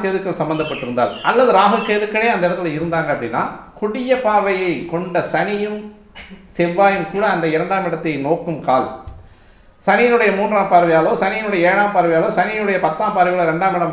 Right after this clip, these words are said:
பார்க்கப்பட்டு, செவ்வாயினுடைய நாலு, ஏழு, எட்டு பார்வை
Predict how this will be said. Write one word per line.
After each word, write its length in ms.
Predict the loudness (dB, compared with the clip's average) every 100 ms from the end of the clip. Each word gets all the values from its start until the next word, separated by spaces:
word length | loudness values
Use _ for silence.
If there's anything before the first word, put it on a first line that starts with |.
| -6 -4 0
பார்க்கப்பட்டு, 540 | 0 0 -4 -2 -2 -4 -8 -18 -20 _ -2
செவ்வாயினுடைய 560 | 2 4 2 2 -2 0
நாலு, 220 | 2 2 2 2
ஏழு, 140 | 0 0 -2
எட்டு 160 | -2 0
பார்வை 260 | 4 4